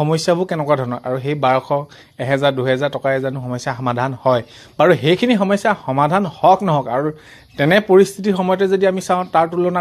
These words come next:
কৰি পিনি অ' পি এছ এজন কৰ্মচাৰী অন্তৰ্ভুক্ত, অ' পি এছত অন্তৰ্ভুক্ত এজন কৰ্মচাৰীয়ে কিমানখিনি হিচাপে পেঞ্চন পায়, তেওঁলোকে কিমানখিনি পায়, কোনোবাই ত্ৰিছ হেজাৰ, বিছ হেজাৰ, পঁচিছ হেজাৰ। তো তেনে সময়ত সেই একেই শিক্ষাগুৰু, একেই শিক্ষাদান দিছে,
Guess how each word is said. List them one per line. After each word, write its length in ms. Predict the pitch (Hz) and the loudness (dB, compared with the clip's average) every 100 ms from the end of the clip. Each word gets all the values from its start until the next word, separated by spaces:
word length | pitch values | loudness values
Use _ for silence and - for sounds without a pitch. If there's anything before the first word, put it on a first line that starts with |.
| 170 | -2
কৰি 120 | 170 | -4
পিনি 120 | 165 175 | -4 -2
অ' 60 | 156 | -2
পি 60 | 160 151 | 0 -2
এছ 80 | - - 135 | -4 -10 -6
এজন 160 | 139 156 143 | -4 -4 -2
কৰ্মচাৰী 360 | 139 139 151 139 | -2 -2 -4 -4
অন্তৰ্ভুক্ত, 420 | 131 131 123 - 110 - - - - - - - - - 143 | -2 -2 -4 -8 -14 -16 -20 -20 -20 -20 -20 -20 -20 -4 0
অ' 60 | |
পি 60 | 156 | 0
এছত 180 | 160 180 160 | 2 0 0
অন্তৰ্ভুক্ত 360 | 151 156 151 165 156 | 0 0 0 0 0
এজন 140 | 156 151 | 0 -2
কৰ্মচাৰীয়ে 360 | 147 147 160 151 | -2 -2 -4 -4
কিমানখিনি 400 | 143 135 123 139 139 | -4 -8 -6 -6 -6
হিচাপে 260 | - 135 143 | -4 -2 -2
পেঞ্চন 280 | 131 120 123 113 | -4 -8 -8 -8
পায়, 140 | 110 - | -10 -8
তেওঁলোকে 300 | 123 127 135 | -8 -6 -8
কিমানখিনি 460 | 139 135 135 - 127 - | -8 -8 -10 -10 -12 -12
পায়, 140 | - _ _ _ - - _ | -18 _ _ _ -20 -20 _
কোনোবাই 260 | 135 123 120 - | -6 -4 -4 -4
ত্ৰিছ 160 | 139 139 | -6 -2
হেজাৰ, 180 | 135 131 | -2 -2
বিছ 120 | 131 139 | -4 -6
হেজাৰ, 180 | 135 139 | -4 -4
পঁচিছ 180 | 120 135 131 | -4 -6 -4
হেজাৰ। 160 | 131 - | -6 -6
তো 40 | 147 | -4
তেনে 180 | 151 185 185 | 0 0 0
সময়ত 360 | 175 190 156 - - - - - - | 0 2 0 -2 -16 -20 -20 -20 0
সেই 180 | 180 220 - 160 | 4 4 2 -4
একেই 240 | 190 214 190 | 2 4 4
শিক্ষাগুৰু, 440 | 180 185 175 165 131 | 2 0 2 0 -2
একেই 200 | 127 175 170 | -2 -2 -2
শিক্ষাদান 460 | 160 - 160 160 156 | -6 -4 0 0 -2
দিছে, 240 | 151 165 | -4 -4